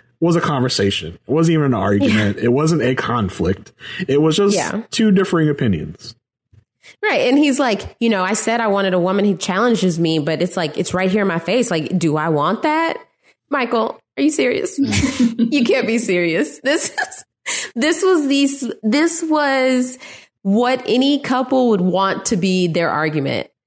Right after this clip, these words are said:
Speaker 2: Like, I'm sure there have been couples in the past who have not made it, who wished this was the type of argument they could have.
Speaker 1: Yep.
Speaker 2: Because there, there are worse things to argue about than,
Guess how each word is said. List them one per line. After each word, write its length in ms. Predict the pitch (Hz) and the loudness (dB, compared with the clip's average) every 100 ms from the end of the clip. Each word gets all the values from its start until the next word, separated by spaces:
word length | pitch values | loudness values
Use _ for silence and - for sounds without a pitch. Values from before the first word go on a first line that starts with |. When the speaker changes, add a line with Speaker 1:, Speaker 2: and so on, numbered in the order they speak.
| - | -6
Speaker 2:
Like, 180 | 220 220 | -4 -4
I'm 260 | 220 254 285 | -4 0 2
sure 760 | 285 - 302 240 170 151 175 - - - | 0 0 2 2 2 2 0 -4 -12 -2
there 200 | 220 247 | 0 2
have 200 | 240 208 | 0 0
been 380 | 214 208 202 | 2 2 0
couples 600 | - 247 247 262 240 240 233 | -2 -4 0 2 2 2 0
in 100 | 233 | -2
the 60 | |
past 640 | 226 294 302 202 202 226 - | 0 0 0 0 0 -2 0
who 120 | 247 | 2
have 100 | 220 | 2
not 240 | 233 311 | 0 0
made 280 | 294 294 269 | 2 2 2
it, 180 | 175 170 | 2 4
who 120 | 214 | 4
wished 640 | 208 208 277 330 - - - _ _ | 4 4 4 2 0 -6 -12 _ _
this 280 | 185 240 247 | -2 0 2
was 180 | 247 196 | 2 2
the 80 | 196 | -2
type 380 | - - 214 214 | -6 -6 -4 -2
of 80 | 175 | 0
argument 480 | 170 185 160 160 | 0 0 -2 -2
they 120 | 156 151 | -4 -4
could 160 | 151 | -2
have. 360 | 160 92 71 175 _ | -4 -4 -6 -10 _
Speaker 1:
Yep. 220 | - - - _ | -16 -16 -16 _
Speaker 2:
Because 240 | 254 311 | -2 0
there, 280 | 240 269 254 | 0 0 0
there 160 | 220 269 | 0 0
are 160 | 247 | 0
worse 320 | 214 247 285 - | 0 0 0 -2
things 300 | 240 220 220 | -2 -2 -2
to 60 | |
argue 340 | 170 185 175 147 | -2 -2 0 -2
about 400 | 139 139 139 - - | -2 -2 -4 -8 -6
than, 580 | 170 160 156 151 156 | -2 0 0 -2 -4